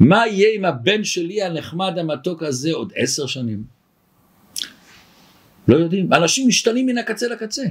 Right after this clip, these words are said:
אותו הילד, אותו הנער, יכול להיות ראש ישיבה גדול, צדיק גדול, ויכול להיות חס ושלום, מאפיונר יכול להיות.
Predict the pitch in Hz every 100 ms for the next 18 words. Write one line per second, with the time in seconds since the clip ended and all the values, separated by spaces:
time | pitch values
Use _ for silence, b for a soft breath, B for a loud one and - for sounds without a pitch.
0 | - _ _ _ - B B B 143 139
1 | 254 233 196 233 226 175 170 160 226 190
2 | 170 160 165 208 180 156 143 _ _ -
3 | 127 185 180 175 165 147 139 131 147 127
4 | 180 170 160 160 160 - 147 170 180 180
5 | 196 196 170 147 190 175 - 196 - 202
6 | 185 202 220 254 196 b b b b -
7 | 147 208 208 247 269 339 349 311 202 202
8 | 147 120 - _